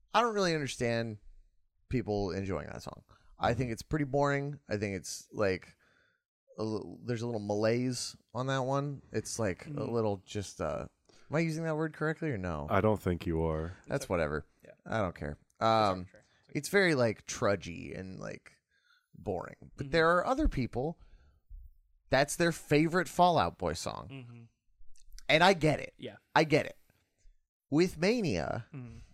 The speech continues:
Speaker 1: <sighs> fuck me.
Speaker 2: <laughs>
Speaker 1: I listen to it,
Speaker 3: Uh-huh.
Speaker 1: and I am genuinely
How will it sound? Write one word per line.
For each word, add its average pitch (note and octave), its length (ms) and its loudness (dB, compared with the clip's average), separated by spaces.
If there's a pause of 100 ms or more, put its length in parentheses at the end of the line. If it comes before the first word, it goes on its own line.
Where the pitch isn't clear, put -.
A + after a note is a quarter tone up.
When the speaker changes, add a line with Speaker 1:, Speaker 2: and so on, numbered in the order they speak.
(1300)
Speaker 1:
<sighs> D3 80 -8 (240)
fuck E3+ 320 -8
me. E2+ 180 -4 (200)
Speaker 2:
<laughs> A2 100 -2 (1600)
Speaker 1:
I C#3+ 360 8
listen D3 480 2
to D#2+ 220 -4
it, E2 200 -2 (140)
Speaker 3:
Uh-huh. C3+ 340 -10 (400)
Speaker 1:
and G#2 160 -2
I A2 160 -2
am G2+ 180 -4
genuinely A#2 1160 -4